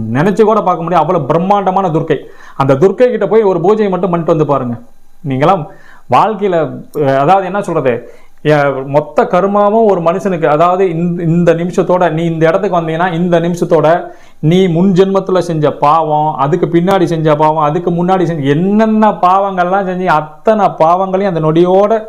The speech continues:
காலி பண்ணி புதுசா எல்லாத்தையும் எரேஸ் பண்ணிட்டு புது ரெக்கார்டிங் உங்களுக்கு கொடுத்து அனுப்பிச்சிருவாங்க. அவ்வளவு அற்புதமான ஒரு ஸ்தலம் அது.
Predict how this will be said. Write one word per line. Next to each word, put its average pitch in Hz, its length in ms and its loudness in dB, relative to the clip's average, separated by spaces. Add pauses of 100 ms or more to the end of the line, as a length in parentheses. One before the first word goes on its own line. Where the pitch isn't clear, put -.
(360)
காலி 165 280 2
பண்ணி 147 560 -4 (460)
புதுசா 220 400 2
எல்லாத்தையும் 202 560 0
எரேஸ் 180 200 0
பண்ணிட்டு 185 220 -2
புது 208 320 2
ரெக்கார்டிங் 190 420 0
உங்களுக்கு 160 160 -2
கொடுத்து 143 220 0
அனுப்பிச்சிருவாங்க. 123 380 -2 (480)
அவ்வளவு 170 520 2
அற்புதமான 196 680 -2
ஒரு 165 140 2
ஸ்தலம் 151 320 0
அது. - 200 -8